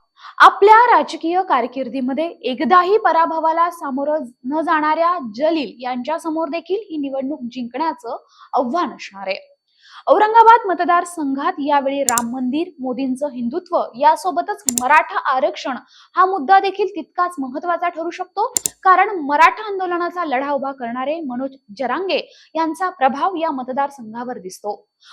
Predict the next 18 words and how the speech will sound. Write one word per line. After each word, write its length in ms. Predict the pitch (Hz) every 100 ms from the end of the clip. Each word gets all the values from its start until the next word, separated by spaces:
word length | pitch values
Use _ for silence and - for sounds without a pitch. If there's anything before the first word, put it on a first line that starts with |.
| -
मनोज 260 | 285 370 285 240
जरांगे 420 | 277 294 311 359 370
यांचं 360 | 285 254 254 311 -
आंतरवली 540 | 240 254 330 302 285
सराटी 420 | 277 262 262 269
हे 140 | 233 208
गाव 320 | 240 262 381 -
औरंगाबाद 460 | 269 262 269 254 254
पासून 240 | 247 240 254 -
जवळ 260 | 220 254 320
आहे, 120 | 403 480 - _
त्यामुळे 320 | 294 311 349
तोही 360 | 349 311 311 359
इम्पॅक्ट 680 | - 262 339 226 233 - _
इथे 280 | 240 _ 294
बघायला 500 | 233 233 285 262 196
मिळणार 380 | 190 180 190 202
आहे. 300 | 208 -